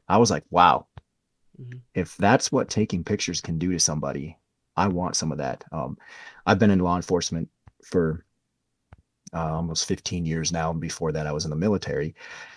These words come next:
Speaker 1: And I've always done stuff that, uh, kind of revolves around that, shooting,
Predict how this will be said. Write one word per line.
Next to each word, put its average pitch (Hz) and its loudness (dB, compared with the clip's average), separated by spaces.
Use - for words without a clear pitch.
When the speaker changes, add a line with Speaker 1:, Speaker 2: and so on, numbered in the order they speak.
Speaker 1:
And 104 6
I've - 10
always 139 12
done 104 6
stuff 98 4
that, 82 -2
uh, 76 0
kind 131 8
of 104 8
revolves 90 2
around 82 -2
that, 76 -6
shooting, 90 2